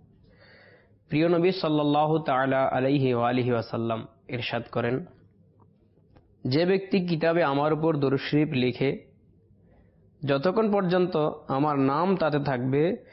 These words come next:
ফেরেশতারা তার জন্য ক্ষমা চাইতে থাকবে।" সুবহানাল্লাহ। প্রিয় মাদানী চ্যানেলের দর্শক শ্রোতা,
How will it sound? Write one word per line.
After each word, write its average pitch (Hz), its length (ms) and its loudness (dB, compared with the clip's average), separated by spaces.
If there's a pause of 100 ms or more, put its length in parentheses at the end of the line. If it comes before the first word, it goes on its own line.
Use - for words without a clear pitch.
(320)
ফেরেশতারা 170 1160 0 (840)
তার 147 400 2
জন্য 147 560 2
ক্ষমা 131 500 0
চাইতে 117 340 -2
থাকবে।" 110 640 -4 (200)
সুবহানাল্লাহ। 127 600 -8 (2000)
প্রিয় 165 180 2
মাদানী 139 320 2
চ্যানেলের 131 680 -2
দর্শক 123 380 -4
শ্রোতা, 120 340 -4